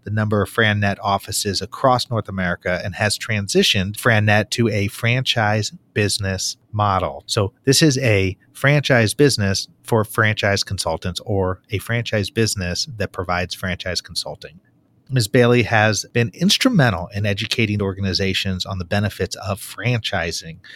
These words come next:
She sits on the executive board of directors for the International Franchise Association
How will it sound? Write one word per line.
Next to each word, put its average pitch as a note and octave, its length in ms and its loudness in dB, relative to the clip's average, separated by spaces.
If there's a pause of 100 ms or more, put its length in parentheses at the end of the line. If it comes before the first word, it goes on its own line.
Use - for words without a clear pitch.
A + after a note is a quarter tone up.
(280)
She - 160 2
sits - 240 4
on C3+ 80 6
the B2 100 4
executive D3 640 4
board C3 220 4
of G#2+ 80 0
directors G2+ 500 0
for - 140 -2
the G2 160 -2
International G2+ 720 0
Franchise G2+ 500 -2
Association F2+ 840 -2